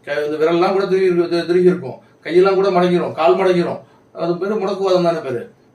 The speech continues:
அப்போ ஒவ்வொரு ஜாயிண்ட்ல உள்ள இந்த லிகமெண்ட், கார்டிலேஜஸை ரெஜுவினேட் பண்ணணும், அதை சரி பண்ணணும், சரி பண்ணி அதை ஸ்ட்ரென்தன் பண்ணணும், புதுப்பிக்கணும். ம்.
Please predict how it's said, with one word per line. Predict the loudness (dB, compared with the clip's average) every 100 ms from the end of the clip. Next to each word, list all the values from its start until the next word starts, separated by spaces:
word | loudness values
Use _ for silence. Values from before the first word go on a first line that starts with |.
| _
அப்போ | -10 -6 0
ஒவ்வொரு | 0 2 2 2
ஜாயிண்ட்ல | 2 0 0
உள்ள | 2 2 2 2 0 -2 -14 _
இந்த | -8 -6
லிகமெண்ட், | -2 0 0 0
கார்டிலேஜஸை | 0 0 0 -4 -6 -8 -6 -4 -8 -14 -12 -10 -8 -4
ரெஜுவினேட் | -2 0 2 0 -2
பண்ணணும், | -6 -6 -10 _ _ _ _
அதை | -8 -4
சரி | 0 0
பண்ணணும், | -2 -2 -4 -4
சரி | -2 -2
பண்ணி | -2 -2
அதை | -2 -2
ஸ்ட்ரென்தன் | -4 -8 -20 -12 -6 -4 -4 -6
பண்ணணும், | -8 -8 -10 -8
புதுப்பிக்கணும். | -6 -6 -8 -14 -20 _ _
ம். | -12 -12 -12